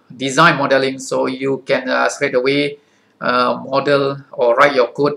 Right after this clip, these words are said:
based on this, uh, truth table, all right, just like we did in, uh, in, uh, two to four decoder just now. So, uh, we have,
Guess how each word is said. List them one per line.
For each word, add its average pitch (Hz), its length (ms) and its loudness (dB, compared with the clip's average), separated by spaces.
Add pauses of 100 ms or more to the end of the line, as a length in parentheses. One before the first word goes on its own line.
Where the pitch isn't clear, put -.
based 135 300 0
on 123 280 -4
this, 127 300 -6
uh, 117 360 4 (360)
truth 127 280 -4
table, 131 400 4 (340)
all 123 80 -2
right, 139 180 4
just 131 240 0
like 123 220 0
we 120 140 -6
did 170 340 0
in, 120 260 -10
uh, 117 280 0 (920)
in, 117 220 -4
uh, 117 220 0
two 139 140 -6
to 120 100 -10
four 143 280 4
decoder 127 500 0
just 120 280 -6
now. 160 360 0 (460)
So, 127 280 2
uh, 120 580 4 (880)
we 131 180 -8
have, 135 320 2